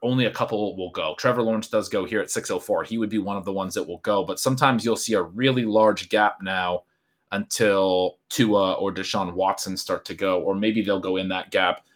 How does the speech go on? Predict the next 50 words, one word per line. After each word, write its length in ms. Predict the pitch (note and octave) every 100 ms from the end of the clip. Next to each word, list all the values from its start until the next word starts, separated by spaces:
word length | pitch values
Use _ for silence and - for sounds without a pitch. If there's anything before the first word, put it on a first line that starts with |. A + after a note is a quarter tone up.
| _
but 140 | - F#2+
until 260 | - G#2
the 80 | F2+
next 280 | F#2 G2 -
guys 260 | F#2 F2+ -
after 240 | G2+ F#2+ F#2
that, 180 | F2+ E2+
whether 140 | F2+
that's 180 | F2 -
Anthony 300 | G2 F2+ F2
Richardson 560 | E2 - G2+ - F#2
or 40 | F2
Daniel 280 | G2 F2+ F2
Jones 340 | F#2+ F#2+ F2
or 80 | E2+
Geno, 320 | F2 G2+ F#2+
those 160 | G2+ C3
guys 180 | A#2+
can 140 | - G#2
go 140 | F2+
in, 80 | F2
like, 100 | E2+
the 80 | D#2+
thirteenth 460 | - D#2+ - F#2
or 80 | E2
fourteenth 480 | - G2 - - F2
sometimes. 640 | - F#2 F2 E2+ E2 - _ _ _ _ _ -
Not 200 | A#2 A2+
saying 140 | A2+
that'll 180 | F#2+ F#2
happen 260 | F#2+ F2+ E2
in 120 | E2
this 160 | B2 B2+
draft 260 | A2+ G2+
necessarily. 440 | G#2+ - - A2 G#2+
Sean, 140 | B2
we're 60 | A2
four 300 | - A3 A#3+
picks 240 | A#3 -
away. 200 | C#3 C#3
J 180 | A2+ D#3+
K 160 | G#3+
Dobbins 320 | D3 C#3 A#2 -
still 200 | - F#2+
there, 200 | D#2+ - _ _ _ _ _ -
a 80 | -
guy 240 | G#2+ G2
that 160 | F#2 F#2
I 80 | F#2+
know 460 | G2 F#2+ F#2 F2